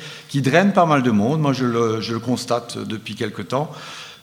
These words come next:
que, euh, ce marché est quand même un marché très important dans la région et toutes les personnes de Célestat, mais surtout les environs, qui viennent,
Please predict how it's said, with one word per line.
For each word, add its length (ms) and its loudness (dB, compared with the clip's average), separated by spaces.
que, 80 2
euh, 840 4
ce 180 2
marché 440 2
est 80 -6
quand 220 -2
même 140 0
un 100 0
marché 300 -2
très 220 0
important 500 -2
dans 160 0
la 80 0
région 520 -2
et 120 0
toutes 560 0
les 120 0
personnes 460 0
de 120 -2
Célestat, 440 0
mais 220 2
surtout 340 2
les 160 4
environs, 400 0
qui 140 -4
viennent, 420 0